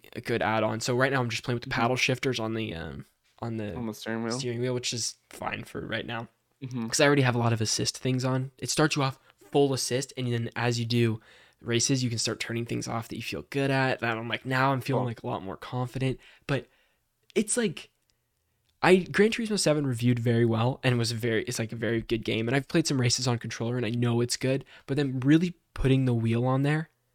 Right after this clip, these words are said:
Speaker 1: is, like,
Speaker 2: Game changer.
Speaker 1: I, it is,
Speaker 2: Night and day.
Speaker 1: I could sit there for hours. I really,
Speaker 2: Holy
Speaker 1: really
Speaker 2: shit.
Speaker 1: could. It is
Speaker 2: Holy shit.
Speaker 1: so
Speaker 2: Can you imagine
Speaker 1: fun.
Speaker 2: playing with V R and the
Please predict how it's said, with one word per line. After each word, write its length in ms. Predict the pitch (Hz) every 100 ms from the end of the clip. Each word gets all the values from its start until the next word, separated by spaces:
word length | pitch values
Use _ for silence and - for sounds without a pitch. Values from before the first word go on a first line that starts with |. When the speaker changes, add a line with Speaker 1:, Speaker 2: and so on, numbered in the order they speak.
| _ -
Speaker 1:
is, 340 | 135 120 104 120
like, 400 | 120 113 - - _ _ _ _
Speaker 2:
Game 220 | 127 113
changer. 440 | 113 113 107 107 - - - _ _ _ -
Speaker 1:
I, 180 | 123 131 -
it 160 | 151 135
is, 60 |
Speaker 2:
Night 60 | 117
and 100 | 120
day. 100 | 110
Speaker 1:
I 160 | 110 120
could 220 | 127 123
sit 220 | - 113
there 120 | 113
for 220 | 113 - - -
hours. 560 | - 55 - - - - -
I 120 | 123
really, 480 | 120 107 120 117 107
Speaker 2:
Holy 260 | 131 170
Speaker 1:
really 100 | 175
Speaker 2:
shit. 340 | 104 95 131 143
Speaker 1:
could. 200 | 104 - _ _ _ _ _ _ 135 139 - 123 - -
It 160 | 214 202
is 320 | 190 139 -
Speaker 2:
Holy 460 | - 135 214 156
shit. 180 | 156 -
Speaker 1:
so 380 | - - - 151
Speaker 2:
Can 80 | 147
you 40 |
imagine 200 | 151 160
Speaker 1:
fun. 60 | 180
Speaker 2:
playing 160 | 202 147
with 100 | 127
V 300 | 113 135 123
R 320 | 101 113 147
and 340 | - 156 151
the 380 | 151 147 147 -